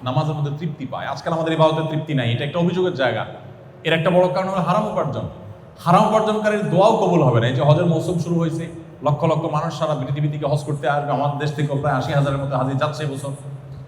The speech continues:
হজ করতে যেয়ে কাবায় গিয়ে একেবারে কাবার দুধারে ঘুরে ঘুরে তওয়াফ করে দুহাত সম্প্রসারিত করে আল্লাহর কাছে আপনি দোয়া করলেও নবী সাল্লাল্লাহু আলাইহি ওয়াসাল্লাম বলেছেন, দোয়া কবুল হবে না যদি আপনার হারাম উপার্জন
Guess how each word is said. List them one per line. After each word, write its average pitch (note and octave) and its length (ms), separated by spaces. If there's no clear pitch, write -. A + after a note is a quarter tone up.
হজ G#3+ 200
করতে A3+ 320
যেয়ে C#3+ 540
কাবায় F3 500
গিয়ে B2+ 300
একেবারে F#3 480
কাবার E3 380
দুধারে D#3+ 640
ঘুরে E3+ 200
ঘুরে E3 280
তওয়াফ D#3+ 260
করে E3 260
দুহাত D#3 800
সম্প্রসারিত E3 720
করে D#3+ 120
আল্লাহর C#3+ 260
কাছে C#3+ 200
আপনি C3+ 180
দোয়া C3 160
করলেও D#3+ 320
নবী D3 180
সাল্লাল্লাহু C#3+ 120
আলাইহি C#3 240
ওয়াসাল্লাম A#2 220
বলেছেন, E3 200
দোয়া E3 140
কবুল G#3+ 260
হবে G#3 160
না - 140
যদি D3 180
আপনার D3 260
হারাম C#3+ 360
উপার্জন A2 280